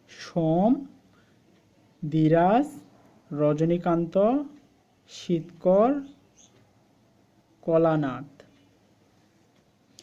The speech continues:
কলানিধি, কুমুদনাথ, রাকেশ,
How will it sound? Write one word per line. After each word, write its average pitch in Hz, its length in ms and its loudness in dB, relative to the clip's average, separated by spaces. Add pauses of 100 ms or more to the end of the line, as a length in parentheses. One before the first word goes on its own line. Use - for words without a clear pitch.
(160)
কলানিধি, 170 880 0 (840)
কুমুদনাথ, 185 840 0 (520)
রাকেশ, 156 840 -4